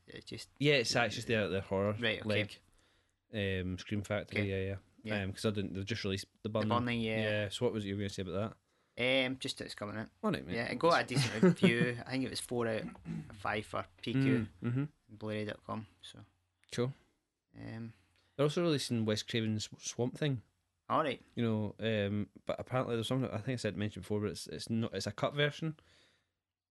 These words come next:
Speaker 2: It's like,
Speaker 1: All right.
Speaker 2: I don't know, it's, it said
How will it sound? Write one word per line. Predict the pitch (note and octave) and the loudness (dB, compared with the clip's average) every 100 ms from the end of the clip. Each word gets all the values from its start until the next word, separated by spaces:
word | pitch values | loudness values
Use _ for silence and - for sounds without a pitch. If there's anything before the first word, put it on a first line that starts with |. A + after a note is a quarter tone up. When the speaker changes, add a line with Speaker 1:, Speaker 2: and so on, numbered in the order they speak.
| _ - | _ -12
Speaker 2:
It's | G2+ - | -10 -10
like, | - _ - | -12 _ -4
Speaker 1:
All | B2 | -2
right. | A2+ A2 - - _ _ - | -2 -6 -14 -20 _ _ -10
Speaker 2:
I | G#2 | -6
don't | A#2 A2 | -2 0
know, | |
it's, | F#2 - | 0 -4
it | - - _ - _ _ - | -10 -14 _ -20 _ _ -6
said | - | 0